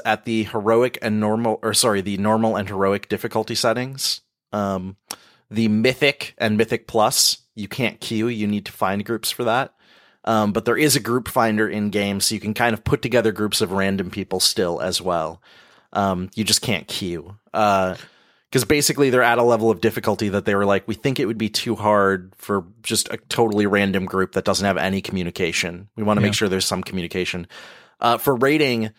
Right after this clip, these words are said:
Speaker 1: so raids now exist at, oh man, I think it's four difficulty levels.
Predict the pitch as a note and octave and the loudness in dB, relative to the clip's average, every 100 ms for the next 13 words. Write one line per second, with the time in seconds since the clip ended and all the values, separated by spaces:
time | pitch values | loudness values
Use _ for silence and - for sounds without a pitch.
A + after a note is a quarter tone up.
0 | _ _ _ _ - - C3 A#2+ A2 C3 | _ _ _ _ -6 0 4 4 4 2
1 | C#3+ C#3+ C3+ C3+ G#2 B2 A#2+ - - A2 | 2 0 0 0 -2 -4 -2 -4 -2 0
2 | G#2 G#2 G2+ _ _ _ _ _ - - | 2 2 -2 _ _ _ _ _ -14 -12
3 | - E2+ F2 F#2 E2+ G#2+ B2+ C3 A2 - | -10 -12 -10 -10 -8 -6 -6 -4 -4 -4
4 | - _ - - - A#2+ C#3 B2 A2+ D3 | -6 _ -16 -6 2 4 4 2 0 0
5 | C#3+ D#3+ D3+ D3+ D#3+ E3 E3 - | 0 0 2 2 2 -2 -2 -2